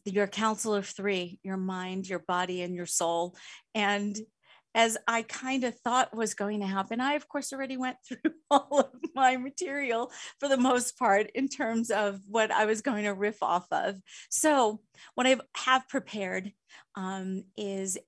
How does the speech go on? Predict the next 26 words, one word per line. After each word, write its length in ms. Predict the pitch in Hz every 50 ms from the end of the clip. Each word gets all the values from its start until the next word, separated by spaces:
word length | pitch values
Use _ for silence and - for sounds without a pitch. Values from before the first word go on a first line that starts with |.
| _ -
a 240 | 196 190 190 196 208 -
meditation, 760 | 214 214 214 220 214 - 233 226 196 - - 185 185 190 190 _ _ _ _ _ _ - - - - _ _ -
and 120 | 226 220
it's 140 | 220 220 -
called 240 | - - 240 240 220
your 100 | 226 220
Council 460 | - 226 226 220 220 220 220 208 202
of 120 | 196 196
Three. 480 | - - - 208 214 - - 233 202 _ _ _ _ _ _ _ _ _ _ _ _ _ _ _ _ _ _ _ - - _ -
And 320 | 233 226 214 208 214 208 196 - - - - _
I 140 | - 220 220
do 240 | 214 208 247 233 233
it 160 | 226 - 190
daily, 580 | 202 196 180 185 196 208 240 277 330 330 - _ _ _ _ _ - - - - _ _ _ -
and 580 | 214 202 202 202 202 196 202 202 196 196 196 - - _ _ _ _ _ _
it 120 | - 233 226
can 120 | 226 208
be 140 | 202 208 202
done, 340 | 180 202 196 190 190 196 -
you 80 | 202 196
can 120 | 196 202
do 120 | 196 190 185
it 60 | 185
in 100 | 185 190
three 260 | - - - 254 262
minutes, 520 | 269 262 262 254 269 - - - - -